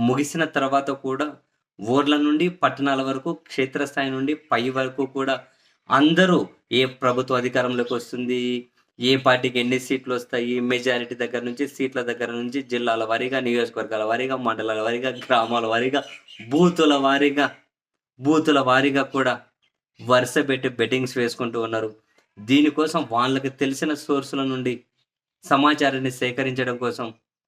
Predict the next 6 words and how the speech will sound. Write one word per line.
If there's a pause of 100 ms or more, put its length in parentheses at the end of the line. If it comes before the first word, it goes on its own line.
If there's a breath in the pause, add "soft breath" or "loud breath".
(140)
రకరకాల (120)
ప్రయత్నాలు
అయితే (120)
గట్టిగా (100)
చేసుకుంటూ (100)
ఉన్నారు.